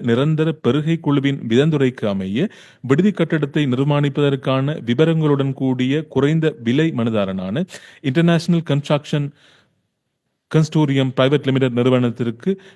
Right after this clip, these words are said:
கல்வி, உயர்கல்வி மற்றும் தொழிற்கல்வி அமைச்சராக கௌரவ பிரதமர் அவர்கள் சமர்ப்பித்த யோசனைக்கு அமைச்சரவை அங்கீகாரம் அளித்திருக்கிறது என்ற அமைச்சரவை முடிவும் அமைச்சரவை கூட்டத்தின் போது எடுக்கப்பட்டிருக்கிறது என்பதை நாங்கள்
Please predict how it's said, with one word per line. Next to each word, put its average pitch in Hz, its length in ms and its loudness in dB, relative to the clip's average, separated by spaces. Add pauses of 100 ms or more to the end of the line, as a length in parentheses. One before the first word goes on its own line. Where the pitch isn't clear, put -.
(120)
கல்வி, 123 340 2 (120)
உயர்கல்வி 160 680 0 (240)
மற்றும் 127 380 -4 (240)
தொழிற்கல்வி 151 560 0
அமைச்சராக 127 720 -2 (120)
கௌரவ 143 340 2 (260)
பிரதமர் 151 380 0
அவர்கள் 127 380 -2 (260)
சமர்ப்பித்த 131 560 -2
யோசனைக்கு 113 680 -4
அமைச்சரவை 123 640 -4
அங்கீகாரம் 131 560 -4
அளித்திருக்கிறது 117 680 -6
என்ற 110 220 -6 (540)
அமைச்சரவை 123 520 -4
முடிவும் 120 400 -6
அமைச்சரவை 117 500 -6
கூட்டத்தின் 120 500 -10
போது 117 200 -6
எடுக்கப்பட்டிருக்கிறது 123 960 -8
என்பதை 113 320 -8
நாங்கள் 107 320 -8